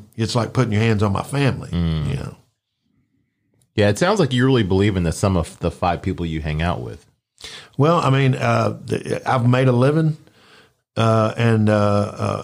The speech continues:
Speaker 1: o-, off some good people
Speaker 2: Yeah.
Speaker 1: that, that provided a service. Uh, and that's all we did. We, we weren't, we weren't trying to rip anybody off, and it was kinda cool,
Speaker 2: Mm.
Speaker 1: uh, to be able to see generations of people, uh, you know, see mamas come in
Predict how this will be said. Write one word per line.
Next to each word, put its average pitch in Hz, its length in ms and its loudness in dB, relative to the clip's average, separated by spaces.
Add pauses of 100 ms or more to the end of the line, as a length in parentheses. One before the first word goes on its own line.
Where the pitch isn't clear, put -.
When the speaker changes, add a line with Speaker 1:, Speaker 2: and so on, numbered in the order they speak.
Speaker 1:
o-, 117 60 -2
off 123 340 0
some 110 160 0
good 123 180 2
people 139 520 -2
Speaker 2:
Yeah. 78 260 2
Speaker 1:
that, - 140 -4
that 120 180 0
provided 117 480 2
a 98 60 0
service. 143 680 0 (640)
Uh, 110 360 2
and 117 140 2
that's 120 160 0
all 135 180 2
we 135 100 2
did. 117 340 2
We, 113 160 2
we 117 200 2
weren't, 120 380 0
we 113 140 2
weren't 110 180 2
trying 120 220 0
to 107 160 -2 (100)
rip 117 360 0
anybody 127 440 2
off, 135 300 0
and 117 80 0
it - 40 -8
was 104 120 -4
kinda 135 260 -2
cool, 127 460 -2 (140)
Speaker 2:
Mm. 82 400 -4
Speaker 1:
uh, 110 460 2
to 110 140 -4
be 117 140 2
able 117 180 2
to 104 120 0
see 110 380 0
generations 123 800 0
of 95 120 -4
people, 104 480 -4 (560)
uh, 98 600 0
you 104 140 0
know, 98 140 0
see 110 500 0 (540)
mamas 131 500 0
come 131 220 0
in 123 400 0